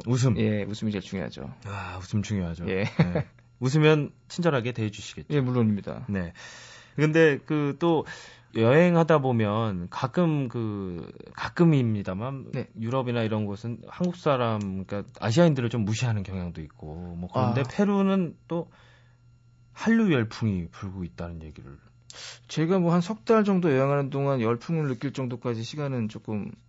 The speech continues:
Speaker 2: 예, 없었는데,
Speaker 1: <laughs> 네.
Speaker 2: <laughs> 예, 이 트로이어 대형마트를 갔었는데 거기서 김범수 씨 노래가 나오더라고요.
Speaker 1: 예.
Speaker 2: 두 곡 정도 연달아 나왔는데 그 점원들한테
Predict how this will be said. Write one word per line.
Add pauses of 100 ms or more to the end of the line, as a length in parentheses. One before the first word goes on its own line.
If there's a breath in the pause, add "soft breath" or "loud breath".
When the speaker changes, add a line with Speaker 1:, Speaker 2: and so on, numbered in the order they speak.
(100)
Speaker 2:
예,
없었는데,
Speaker 1:
<laughs>
네.
Speaker 2:
<laughs> (560 loud breath)
예,
이
트로이어
대형마트를
갔었는데
거기서 (460)
김범수
씨
노래가
나오더라고요. (200)
Speaker 1:
예. (180)
Speaker 2:
두
곡
정도
연달아
나왔는데 (520)
그
점원들한테